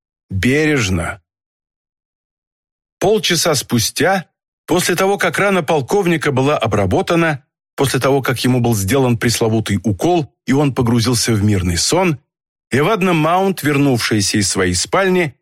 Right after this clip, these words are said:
воспользовалась минутой напряженного молчания, чтобы завладеть всеобщим вниманием с помощью всего трех слов. Трех латинских слов.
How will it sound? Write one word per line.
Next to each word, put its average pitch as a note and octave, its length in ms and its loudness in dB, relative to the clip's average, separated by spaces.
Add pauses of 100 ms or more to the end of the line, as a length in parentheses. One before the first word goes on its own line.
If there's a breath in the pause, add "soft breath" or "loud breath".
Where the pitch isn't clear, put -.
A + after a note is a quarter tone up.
(160)
воспользовалась F3 720 0
минутой E3 340 0
напряженного C#3 680 0
молчания, F3+ 640 0
чтобы D3 320 -2
завладеть A2+ 480 0
всеобщим A2 500 0
вниманием E3+ 600 0 (100)
с - 120 -4
помощью F#3+ 480 0
всего E3 440 0 (200)
трех B2 340 0
слов. - 440 -6 (320)
Трех D3 420 0
латинских A#2 760 0
слов. - 460 -4